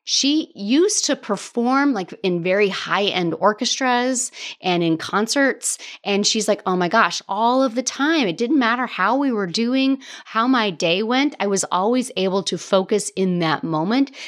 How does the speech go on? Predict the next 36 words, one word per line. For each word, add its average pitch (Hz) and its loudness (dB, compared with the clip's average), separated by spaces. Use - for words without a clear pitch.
to - -2
get 208 2
done 220 0
what 185 0
I 175 2
needed 165 0
to 151 -14
get - -2
done 190 2
and 190 -2
to - -12
perform 180 -4
beautifully 180 0
because 175 -4
that 170 0
was 185 -2
my 190 0
job. 240 0
That's 131 -8
what 160 0
we 160 0
did." 156 -4
And 220 2
all 262 0
of 262 0
us 226 -2
have 165 -8
done - 0
this, - -2
particularly 294 0
if 240 -6
you 190 -2
are 165 2
a 165 0
parent, 180 0
you've 190 -8